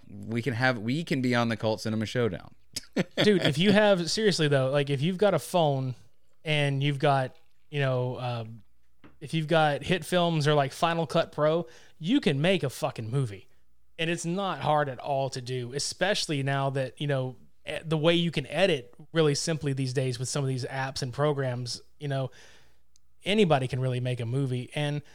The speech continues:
Speaker 2: shit, we, we've seen movies done for two hundred fucking dollars, like Who Killed Captain Alex?
Speaker 1: <laughs>
Speaker 2: That movie was done in fucking Uganda for two hundred dollars.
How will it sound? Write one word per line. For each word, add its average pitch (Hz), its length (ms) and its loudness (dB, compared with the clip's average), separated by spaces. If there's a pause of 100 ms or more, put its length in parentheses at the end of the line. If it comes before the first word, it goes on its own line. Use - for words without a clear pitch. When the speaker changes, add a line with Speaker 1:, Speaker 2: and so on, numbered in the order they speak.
(260)
Speaker 2:
shit, - 380 2 (220)
we, 147 240 0
we've 160 260 -2
seen 214 220 2
movies 190 260 4
done 196 200 2
for 147 100 -2 (180)
two 123 200 -6
hundred 160 280 4
fucking 202 300 0
dollars, 226 400 2 (180)
like 135 320 -4 (580)
Who 147 140 0
Killed 180 260 6
Captain 220 320 2
Alex? 240 540 2 (120)
Speaker 1:
<laughs> - 120 -8
Speaker 2:
That - 260 2
movie 185 280 6
was 185 120 4
done 202 200 6
in 180 80 4
fucking 214 420 2
Uganda 202 500 4
for - 140 0
two - 240 2
hundred 190 320 4
dollars. 180 580 2